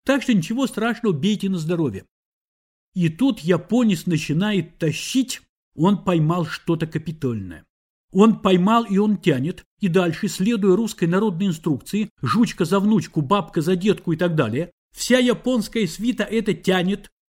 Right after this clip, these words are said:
и из воды показывается некая лохнесское чудовище. Оно какое-то кругло-длинное, чёрное, глянцевое,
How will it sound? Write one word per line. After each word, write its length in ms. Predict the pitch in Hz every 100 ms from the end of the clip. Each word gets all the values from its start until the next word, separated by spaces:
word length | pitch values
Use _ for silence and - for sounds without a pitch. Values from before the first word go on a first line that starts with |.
| _ _ _ _
и 180 | 165 175
из 140 | 135
воды 420 | 127 151 147 202
показывается 1000 | - 160 156 196 185 131 113 101 - -
некая 580 | 127 165 196 180 180 165 _ _
лохнесское 1400 | 135 165 175 - 160 156 208 208 - - - 175 180 160
чудовище. 1200 | - - 160 139 127 113 95 90 - - - - _ _ _ _ _ _
Оно 500 | 135 143 185 185 - _
какое-то 340 | - 170 160 160
кругло-длинное, 1500 | - 165 208 160 160 143 117 147 196 185 143 104 92 - _ _ _ -
чёрное, 840 | - - - 190 156 82 82 - _ _ _ _
глянцевое, 1000 | 117 127 139 180 156 107 - - - -